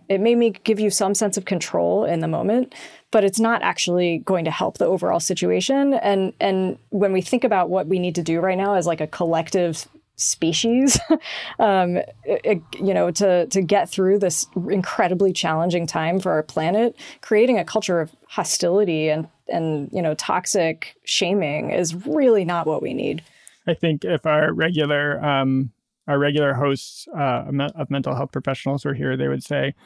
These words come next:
Speaker 2: "Use I statements," right? Like, say, "Hey, can I have some more space here?" rather than, "Hey, can you do
Speaker 1: Yep.
Speaker 2: something or other?" Um,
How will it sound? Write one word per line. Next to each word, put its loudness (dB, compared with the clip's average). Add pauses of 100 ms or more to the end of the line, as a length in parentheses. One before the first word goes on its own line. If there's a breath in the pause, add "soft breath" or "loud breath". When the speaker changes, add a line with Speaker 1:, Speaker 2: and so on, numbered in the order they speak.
(200 soft breath)
Speaker 2:
"Use 2
I 0
statements," -4 (180)
right? 0 (100)
Like, 0
say, 0
"Hey, 0
can -4
I -2
have -2
some -4
more -2
space -6
here?" -2
rather -2
than, -2
"Hey, -2
can -2
you 0 (580 soft breath)
do 0
Speaker 1:
Yep. 0
Speaker 2:
something 2
or 0
other?" -2 (440 soft breath)
Um, 0